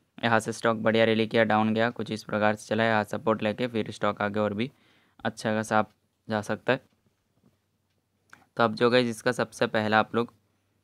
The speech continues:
स्ट्रॉन्ग सपोर्ट को फॉलो कर सकते हो, वो है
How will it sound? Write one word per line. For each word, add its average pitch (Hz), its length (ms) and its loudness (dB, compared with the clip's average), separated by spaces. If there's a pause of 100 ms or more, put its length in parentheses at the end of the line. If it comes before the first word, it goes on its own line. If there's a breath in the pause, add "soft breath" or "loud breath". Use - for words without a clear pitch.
(280)
स्ट्रॉन्ग 113 420 2
सपोर्ट 113 360 0
को 117 140 -2
फॉलो 110 300 2
कर 110 180 0
सकते - 320 -4
हो, 113 60 -2
वो 107 180 -2
है 123 180 -2